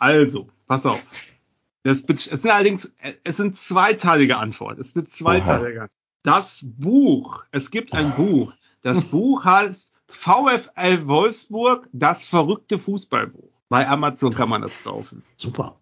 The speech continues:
Speaker 1: Wie viel
Speaker 2: Verrückte
Speaker 1: Rezensionen?
Speaker 2: Fußball?
Speaker 1: Ja, haha, nicht googeln hier. V F L Wolfsburg, das verrückte Fußballbuch. Wie viel Rezensionen, wie viele Punkte?
Speaker 3: Ja, die Frage ist halt,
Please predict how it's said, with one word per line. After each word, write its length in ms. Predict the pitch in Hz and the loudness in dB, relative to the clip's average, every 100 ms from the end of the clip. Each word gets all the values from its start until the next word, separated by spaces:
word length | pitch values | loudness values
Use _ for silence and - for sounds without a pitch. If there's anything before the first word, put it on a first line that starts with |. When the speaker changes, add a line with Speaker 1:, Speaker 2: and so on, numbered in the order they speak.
| _ | _
Speaker 1:
Wie 140 | - 196 | -8 -6
viel 180 | 220 208 | -4 -4
Speaker 2:
Verrückte 260 | 226 - | -4 -2
Speaker 1:
Rezensionen? 540 | 170 208 180 247 233 185 | 2 4 4 4 2 0
Speaker 2:
Fußball? 680 | 208 208 - 113 127 - _ _ _ - | -2 -6 -2 0 0 -4 _ _ _ -6
Speaker 1:
Ja, 140 | 151 | 0
haha, 540 | 196 202 208 196 196 190 | 4 4 4 4 4 2
nicht 160 | 208 | 0
googeln 340 | - 254 190 139 | -4 -2 2 2
hier. 360 | 123 117 110 _ _ | 2 -2 -8 _ _
V 280 | 185 269 269 | 2 2 0
F 80 | |
L 180 | 208 196 | -2 -4
Wolfsburg, 480 | 147 214 214 220 208 | 0 0 2 -2 0
das 220 | 185 185 | 0 -2
verrückte 380 | - 160 190 190 | -4 -6 -4 -8
Fußballbuch. 600 | - 190 - 120 110 - _ _ | -8 -8 -6 -6 -8 -18 _ _
Wie 140 | - 190 | -4 -2
viel 120 | 233 | 0
Rezensionen, 580 | 220 220 196 196 202 185 | 0 2 0 2 2 2
wie 80 | 185 | 0
viele 120 | 170 | 0
Punkte? 400 | 151 135 117 - _ _ _ _ 135 | 2 0 0 -10 _ _ _ _ -8
Speaker 3:
Ja, 1080 | 135 120 98 107 - - _ _ _ - 123 | -6 -4 -6 -10 -20 -20 _ _ _ -8 -6
die 80 | |
Frage 400 | 123 - 160 165 | -4 0 2 4
ist 160 | 151 - | 2 2
halt, 320 | 135 165 - | -2 -2 -6